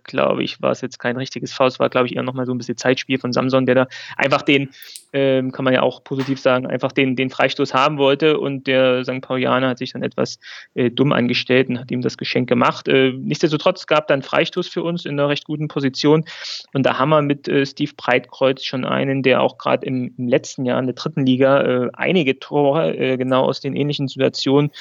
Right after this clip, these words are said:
ähm, auch grad kurz vor Schluss, äh, gab's, glaub ich, im letzten Jahr sogar zwei, drei Situationen, wo, wo Breitkreuz, äh, entweder den Ausgleich oder das Siegtor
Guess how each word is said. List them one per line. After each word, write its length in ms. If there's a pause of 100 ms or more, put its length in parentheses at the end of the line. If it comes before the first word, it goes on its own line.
(280)
ähm, 1000
auch 160
grad 220
kurz 200
vor 120
Schluss, 440
äh, 160
gab's, 400
glaub 160
ich, 100
im 60
letzten 200
Jahr 60
sogar 240
zwei, 220
drei 240
Situationen, 640
wo, 260
wo 80
Breitkreuz, 720
äh, 120
entweder 260
den 140
Ausgleich 500
oder 140
das 140
Siegtor 420